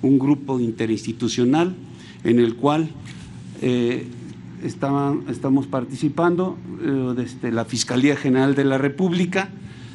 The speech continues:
encabezando las investigaciones, pero apoyando todo el esfuerzo de investigación,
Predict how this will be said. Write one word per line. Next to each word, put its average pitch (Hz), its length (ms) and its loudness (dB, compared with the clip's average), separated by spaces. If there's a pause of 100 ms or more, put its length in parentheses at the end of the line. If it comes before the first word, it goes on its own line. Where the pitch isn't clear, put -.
(180)
encabezando 127 680 2
las 117 200 0
investigaciones, 143 840 2
pero 127 220 0
apoyando 131 600 2
todo 139 280 2
el 131 100 2
esfuerzo 127 500 0
de 113 80 4
investigación, 120 840 2